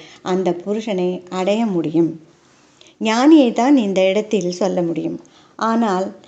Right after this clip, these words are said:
நாம் பக்தி செய்வதும், பூஜைகள் செய்வதும், கோவிலுக்கு சென்று வழிபடுவதும், விரதங்கள் இருப்பதும் பிரயோஜனம் இல்லையா? அப்படி நினைப்பது தவறு.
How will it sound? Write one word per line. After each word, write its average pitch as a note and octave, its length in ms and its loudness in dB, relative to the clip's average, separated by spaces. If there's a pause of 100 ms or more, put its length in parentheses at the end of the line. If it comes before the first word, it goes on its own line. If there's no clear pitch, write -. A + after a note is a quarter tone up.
(200)
நாம் B3 360 2
பக்தி B3 300 2
செய்வதும், A3 600 -2
பூஜைகள் A3 380 0
செய்வதும், G3+ 480 -4
கோவிலுக்கு G#3 600 -2
சென்று F#3+ 340 -6
வழிபடுவதும், F3+ 800 -4 (280)
விரதங்கள் A3 580 2
இருப்பதும் F3+ 720 -2
பிரயோஜனம் G#3 540 -2
இல்லையா? F3+ 440 -2 (540)
அப்படி B3 540 -2
நினைப்பது G#3+ 680 -2
தவறு. E3+ 340 -6